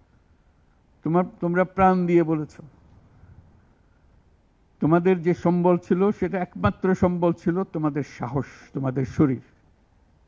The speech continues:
এইটাই তো একমাত্র জিনিস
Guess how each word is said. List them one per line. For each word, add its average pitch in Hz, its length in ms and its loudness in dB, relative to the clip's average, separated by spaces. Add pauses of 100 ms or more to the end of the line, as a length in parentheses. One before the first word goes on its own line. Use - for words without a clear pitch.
(2250)
এইটাই 190 300 6
তো 247 100 -4
একমাত্র 160 480 0
জিনিস 139 280 0